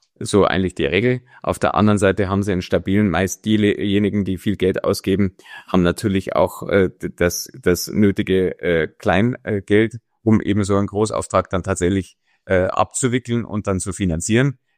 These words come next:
während der Mittelstand natürlich gerade in Europa struggelt und natürlich alles nach hinten hinauszögern,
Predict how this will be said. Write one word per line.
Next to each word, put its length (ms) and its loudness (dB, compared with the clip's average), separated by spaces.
während 240 2
der 80 2
Mittelstand 480 -2
natürlich 380 -8
gerade 360 2
in 220 -2
Europa 440 0
struggelt 520 0
und 260 -2
natürlich 500 0
alles 200 2
nach 140 0
hinten 260 -2
hinauszögern, 720 -4